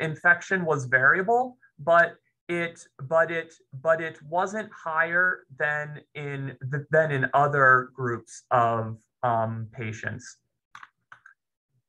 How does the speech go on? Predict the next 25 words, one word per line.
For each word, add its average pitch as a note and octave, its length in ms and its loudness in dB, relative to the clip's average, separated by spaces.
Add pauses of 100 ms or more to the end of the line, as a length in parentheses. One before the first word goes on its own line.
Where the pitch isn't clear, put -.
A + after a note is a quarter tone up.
(140)
It's E3+ 200 -2
worth A3+ 320 4
noting F3+ 360 4
that D3+ 180 0
this F3 220 -2
work F3 260 2
was D3 240 -2
done C#3+ 420 0 (100)
before, E3 1000 0 (100)
before D3 560 0
vaccines B2 720 -2
came, G#2+ 680 -4 (180)
came A2 300 -2
out. - 300 -2 (840)
Um, D#3 260 2
also G3+ 540 4
in F3+ 400 4
the F3+ 220 -2
F D#3 200 6
S D#3 180 0
R D3 220 0
study, D3 520 -4 (100)
um, D3+ 260 -2
they D#3 140 -4
looked F3+ 360 -6